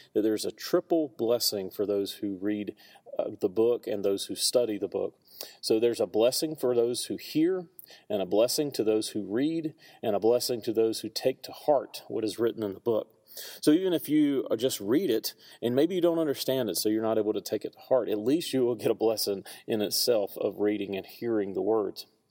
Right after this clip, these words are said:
Well, so then John gets into this greeting and doxology that we hear in the book of Revelation. So we,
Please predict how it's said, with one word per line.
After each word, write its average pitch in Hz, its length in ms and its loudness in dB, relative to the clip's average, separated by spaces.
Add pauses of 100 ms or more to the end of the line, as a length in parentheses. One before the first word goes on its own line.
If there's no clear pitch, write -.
(480)
Well, 139 80 2
so 180 140 4
then 202 200 2
John 190 360 -2
gets 151 300 0
into 123 760 -2
this 107 240 0
greeting 147 640 0
and 101 180 -4
doxology 110 840 0
that 104 120 0
we 107 120 -2
hear 104 420 -2 (260)
in 107 100 -2
the 107 80 2
book 104 200 2
of 101 140 0
Revelation. 104 680 2
So 110 200 2
we, 107 240 0